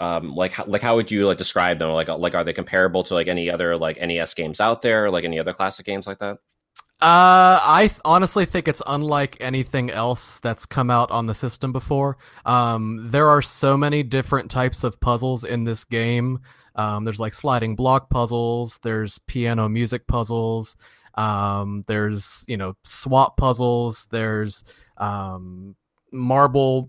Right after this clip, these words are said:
Speaker 2: labyrinth maze puzzles. There's, like, so many different types that I crammed in there. Um, I think there's something for everyone in there.
Speaker 1: It almost sounds like the N E S take on The Witness.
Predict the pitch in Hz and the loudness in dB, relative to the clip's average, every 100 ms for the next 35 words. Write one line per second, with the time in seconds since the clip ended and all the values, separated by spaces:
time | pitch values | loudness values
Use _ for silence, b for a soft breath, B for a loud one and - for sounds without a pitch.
0 | _ - 123 131 139 147 139 - 139 135 | _ -10 2 4 6 6 2 0 2 4
1 | 139 - 147 135 139 147 160 180 - - | 2 2 0 0 2 4 4 4 2 2
2 | 160 156 147 143 156 113 127 131 - 123 | 4 4 4 2 0 -2 0 0 0 -2
3 | 117 135 120 113 113 127 135 139 _ _ | -2 -2 -2 0 -2 0 -2 -4 _ _
4 | _ 110 107 104 101 104 - 135 - 185 | _ -4 -2 -2 -4 -6 0 0 4 4
5 | 160 143 170 151 143 - 135 123 120 110 | 4 4 2 2 2 2 0 2 2 2
6 | 107 104 98 101 - _ - 139 139 135 | 2 0 -2 -4 -6 _ 0 2 4 4
7 | 165 185 185 160 143 127 110 107 113 98 | 2 2 2 2 2 0 0 0 0 0
8 | 107 104 95 - - 95 90 90 87 80 | 0 0 0 -2 -6 -6 -4 -6 -6 -4
9 | 90 - 127 - - - | -4 -4 -6 -6 -8 -10